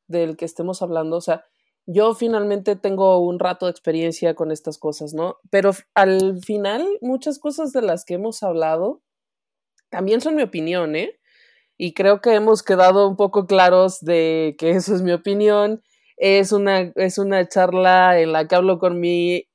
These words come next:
con mi querido Cami, que somos amigos de hace mucho tiempo. O sea, es una, es una cosa que hay que sopesar en, en, en esa, en esa perspectiva,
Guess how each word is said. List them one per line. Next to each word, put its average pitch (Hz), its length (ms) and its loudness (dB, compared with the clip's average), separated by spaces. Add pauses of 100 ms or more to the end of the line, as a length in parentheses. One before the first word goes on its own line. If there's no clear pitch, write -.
(120)
con 160 340 -4
mi 165 120 -6
querido 180 500 0
Cami, 185 420 -2
que 170 100 -6
somos 165 240 -6
amigos 175 380 -2
de 180 60 -2
hace 175 140 -6
mucho 170 280 -10
tiempo. 180 420 -4
O 175 60 0
sea, 170 240 0 (400)
es 220 280 2
una, 226 960 0 (500)
es 220 200 0
una 277 220 0
cosa 233 300 2
que 226 80 -2
hay 220 60 2
que 226 100 -4
sopesar 185 500 0
en, - 240 -2
en, 160 260 -4
en 170 160 -2
esa, 160 480 0
en 165 220 -6
esa 175 240 -4
perspectiva, 170 720 -4